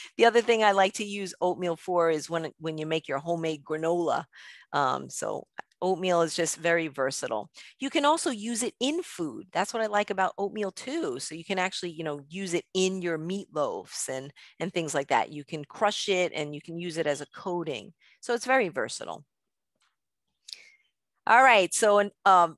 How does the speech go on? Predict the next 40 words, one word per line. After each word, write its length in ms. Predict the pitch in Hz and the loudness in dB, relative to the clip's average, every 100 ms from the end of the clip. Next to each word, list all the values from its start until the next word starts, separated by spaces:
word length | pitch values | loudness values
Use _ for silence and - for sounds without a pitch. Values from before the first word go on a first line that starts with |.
| _ | _
vegetables, 640 | 185 233 - 339 320 320 | 6 6 6 -4 -4 -4
we 140 | 285 277 | -4 2
know 380 | 233 214 254 - | 4 6 4 6
all 240 | 214 208 | 6 6
of 100 | 233 | 4
them 160 | 240 262 | 0 -2
are 80 | - | 0
healthy 360 | 262 214 214 | 0 0 -2
for 180 | 185 196 | -4 -2
us, 160 | 214 - | -2 2
all 240 | 208 175 170 | 2 4 2
of 80 | |
them. 320 | 165 190 311 - | -4 -6 -8 -2
But 240 | 185 165 170 | 4 4 4
again, 260 | 175 175 | 0 0
I 60 | 170 | 2
wanna 220 | 170 170 | 0 -2
hone 280 | 165 196 185 | -4 -4 -2
in 160 | 180 170 | 0 2
on, 380 | 156 151 156 _ | 2 2 -4 _
you 100 | 170 | -8
know, 80 | 147 | -6
number 320 | 156 170 175 | 0 0 0
ten, 500 | - 226 156 156 247 - - _ | -2 0 2 2 0 -4 -16 _
which 220 | 175 170 | -6 -2
is 160 | 175 160 | -2 -2
asparagus. 880 | 160 - 156 147 143 - - - - - - - - - | -2 0 2 4 2 -2 -10 -10 -14 -16 -20 -20 -20 -4
And 160 | 180 | 0
the 100 | 180 | 0
reason 320 | 180 277 320 254 | 2 0 0 2
why 160 | 196 | 4
I 40 | 170 | 2
really 440 | 156 180 196 208 | 0 -2 -2 -2
love 220 | 180 175 | 0 0
asparagus 600 | 165 - 165 170 160 147 | 0 0 2 2 0 -6
to 100 | - | -6
help 360 | 147 160 175 - 156 | -8 -2 -2 -2 -6
lower 300 | 165 180 175 | -4 -2 -4
the 100 | - | -6
cholesterol 680 | - 180 220 - 156 143 | -2 0 0 -2 -4 -4